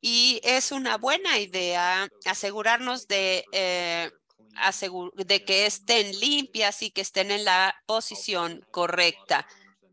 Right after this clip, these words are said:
Yo he visitado las, eh, y visito normalmente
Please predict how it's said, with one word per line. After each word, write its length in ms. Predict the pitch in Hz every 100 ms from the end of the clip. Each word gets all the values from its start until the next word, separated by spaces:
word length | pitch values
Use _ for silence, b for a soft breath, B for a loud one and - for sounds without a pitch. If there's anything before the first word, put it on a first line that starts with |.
| _ _ _ _ _
Yo 220 | 190 240
he 200 | 240 240
visitado 800 | 233 233 202 - 208 208 208 214
las, 360 | 202 190 190 -
eh, 340 | - 180 170
y 160 | 175 190
visito 500 | 185 - 262 247 226
normalmente 920 | 214 190 190 196 190 185 - 190 190